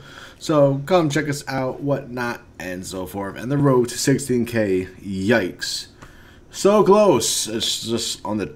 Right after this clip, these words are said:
tip, the tip of a nipple. You thought, thought I was gonna say penis, huh? Psych! Anyways, so in this episode, boys, uh, and gals,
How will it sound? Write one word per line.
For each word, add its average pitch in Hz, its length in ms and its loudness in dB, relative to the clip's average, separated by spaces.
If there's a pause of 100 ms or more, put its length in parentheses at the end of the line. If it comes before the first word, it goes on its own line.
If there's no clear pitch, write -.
tip, - 480 2 (840)
the 101 180 -8 (160)
tip - 480 6 (2250)
of 85 80 -8
a 80 60 -6
nipple. 117 420 -2 (580)
You 98 60 -12
thought, 85 200 -4
thought 92 80 -2
I - 20 -2
was 80 180 -8
gonna 85 100 -8
say - 40 -16
penis, 95 260 -4
huh? 92 160 -8 (340)
Psych! - 380 -2 (220)
Anyways, 117 540 -2 (360)
so 208 200 -2
in 247 160 8
this 247 180 4
episode, 185 500 2
boys, 185 320 4
uh, 185 400 4
and 185 220 0
gals, 135 500 0